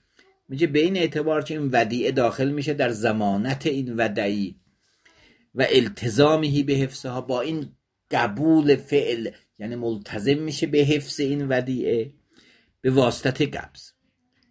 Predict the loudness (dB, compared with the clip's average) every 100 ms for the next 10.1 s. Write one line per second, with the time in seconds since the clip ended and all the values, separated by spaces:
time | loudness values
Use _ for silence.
0 | _ _ _ _ _ -20 -2 0 0 0
1 | 0 4 4 4 0 2 2 2 2 0
2 | -2 -10 -2 -2 -2 -6 2 4 4 2
3 | -4 2 4 4 4 0 -2 -4 -4 -6
4 | -10 _ _ _ _ _ _ _ _ _
5 | -20 -18 -4 -2 -2 -10 0 4 6 4
6 | 2 -6 _ _ _ _ _ _ _ _
7 | _ _ _ _ _ -20 _ _ _ -4
8 | 4 8 8 6 -2 -6 2 2 2 0
9 | 2 4 2 2 0 0 -2 -4 -6 -6
10 | -6